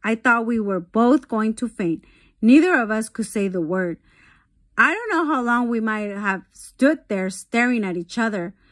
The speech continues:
if Mister Malvern Washington, the night watchman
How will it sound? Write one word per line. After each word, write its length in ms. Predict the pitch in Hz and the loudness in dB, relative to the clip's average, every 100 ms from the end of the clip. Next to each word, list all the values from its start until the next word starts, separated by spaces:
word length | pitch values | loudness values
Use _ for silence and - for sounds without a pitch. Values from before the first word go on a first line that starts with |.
| _ _ _ | _ _ _
if 180 | 214 208 | -4 0
Mister 400 | 214 214 - 208 | 0 -2 -4 -4
Malvern 640 | 202 196 180 214 233 208 | -2 -4 -4 -2 -2 -2
Washington, 680 | 180 214 254 196 170 196 180 | -2 -2 -2 -6 -4 -4 -4
the 100 | 185 | -2
night 340 | 190 214 214 | -2 -2 -4
watchman 720 | 185 190 226 - 190 170 165 | -4 -2 -2 -4 -4 -2 -4